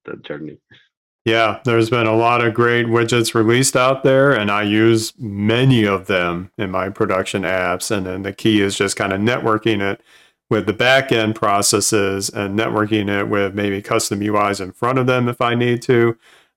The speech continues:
Speaker 2: Um, so I've been starting to get a little bit into the weeds of, like, doing custom input bindings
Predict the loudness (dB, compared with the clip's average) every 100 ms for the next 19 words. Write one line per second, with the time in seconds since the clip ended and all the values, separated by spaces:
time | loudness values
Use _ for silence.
0 | -6 -2 0 -2 -2 0 0 2 0 0
1 | -2 -4 0 2 4 4 2 2 2 4
2 | 4 4 4 4 2 2 0 2 2 2
3 | 0 -2 0 0 -2 -6 -2 0 0 -2
4 | -2 -2 0 0 0 0 -2 0 0 0
5 | -2 -2 -4 -6 -10